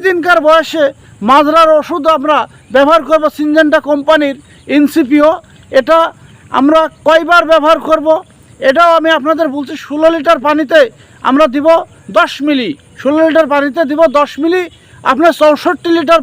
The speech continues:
পানি দিয়ে আমরা তেত্রিশ শতাংশ জমি স্প্রে করব। ইনসিপিও নাম বন্ধুরা মনে রাখবেন, ইনসিপিও। এবার ধানের যখন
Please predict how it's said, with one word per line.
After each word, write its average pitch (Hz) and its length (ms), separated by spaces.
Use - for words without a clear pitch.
পানি 302 260
দিয়ে 294 160
আমরা 294 280
তেত্রিশ 311 360
শতাংশ 294 320
জমি 320 240
স্প্রে 349 320
করব। 311 180
ইনসিপিও 320 460
নাম 339 160
বন্ধুরা 311 380
মনে 320 220
রাখবেন, 311 300
ইনসিপিও। 277 460
এবার 320 280
ধানের 330 340
যখন 294 300